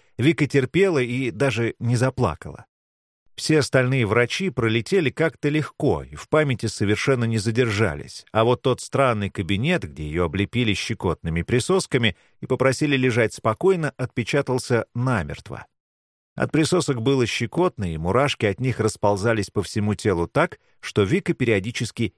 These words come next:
хихикала. Врач сидела рядом, смотрела на бумажную ленту, хмурилась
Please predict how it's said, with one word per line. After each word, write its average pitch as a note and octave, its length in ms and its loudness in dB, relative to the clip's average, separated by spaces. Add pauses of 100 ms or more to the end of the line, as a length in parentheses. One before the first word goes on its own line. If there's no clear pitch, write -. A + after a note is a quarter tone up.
хихикала. - 680 -4 (500)
Врач G2+ 420 2
сидела F2 380 -2
рядом, G#2 540 0
смотрела A2+ 500 -2
на F#2 140 -2
бумажную F#2 560 -2
ленту, B2 400 0
хмурилась C3+ 720 -2